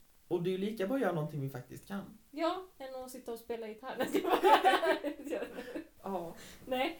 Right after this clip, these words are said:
Speaker 2: men vi skulle starta upp en kör, för att vad, vad vi, vi hörde från de som var här förra året, så är det lite så här att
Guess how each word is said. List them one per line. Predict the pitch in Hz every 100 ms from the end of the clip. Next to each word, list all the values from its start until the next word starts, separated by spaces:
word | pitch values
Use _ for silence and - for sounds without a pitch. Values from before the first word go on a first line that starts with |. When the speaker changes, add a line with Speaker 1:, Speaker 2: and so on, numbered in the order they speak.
| -
Speaker 2:
men | 277
vi | 330
skulle | 381 370
starta | 427 427 415
upp | 285
en | 190 -
kör, | - 285
för | 285
att | 285 - -
vad, | 214 254 226
vad | 285 285
vi, | 269 233
vi | 269
hörde | 285 262
från | - 294
de | 262 240
som | 240
var |
här | 233
förra | 233 269 247 311
året, | 208 -
så | 240
är | 220 208
det |
lite | 220 226 - 226
så | 214
här |
att | 190